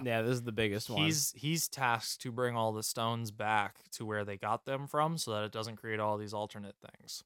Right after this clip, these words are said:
Speaker 1: Mm-hmm.
Speaker 2: And he, he's, like, you know, getting set up. Hulk set him up.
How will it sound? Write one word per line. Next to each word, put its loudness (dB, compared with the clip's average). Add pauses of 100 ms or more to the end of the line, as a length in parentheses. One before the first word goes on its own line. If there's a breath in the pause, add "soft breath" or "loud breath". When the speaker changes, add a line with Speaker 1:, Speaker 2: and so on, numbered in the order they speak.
Speaker 1:
Mm-hmm. -6
Speaker 2:
And 0 (720)
he, 0 (560)
he's, -6
like, 2 (140)
you -6
know, -2
getting -2
set 2
up. 6
Hulk 0
set 0
him -2
up. 4